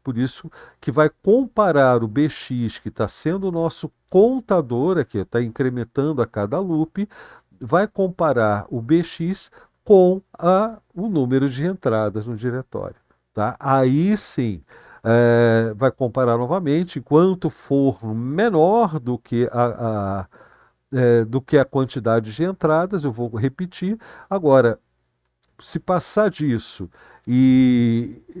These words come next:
ou i-, for menor ou igua-, for, desculpe, for maior ou igual a, a, a, a, ao máximo de entradas de diretório, eu vou seguir adiante. Isso significa que o quê, ó?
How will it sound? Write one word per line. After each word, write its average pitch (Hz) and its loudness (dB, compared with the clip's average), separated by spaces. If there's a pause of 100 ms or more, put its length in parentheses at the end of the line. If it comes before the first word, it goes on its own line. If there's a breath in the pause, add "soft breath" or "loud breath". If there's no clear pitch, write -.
(120)
ou 147 4
i-, 117 -4 (120)
for 139 0
menor 156 2
ou 147 4
igua-, 120 -4
for, 139 -8
desculpe, - -10
for 151 -2
maior 156 2
ou 151 2
igual 107 0 (340 soft breath)
a, 113 -2
a, 113 -2
a, - -
a, - -8
ao 117 -2
máximo 135 -4
de 117 -4
entradas 110 -2
de 92 -10
diretório, 120 -4 (380 loud breath)
eu 269 -2
vou 123 0
seguir 135 -2
adiante. 160 -2 (280 soft breath)
Isso 165 0
significa 156 -6
que 202 -4 (140)
o 208 -12
quê, 165 2
ó? 104 2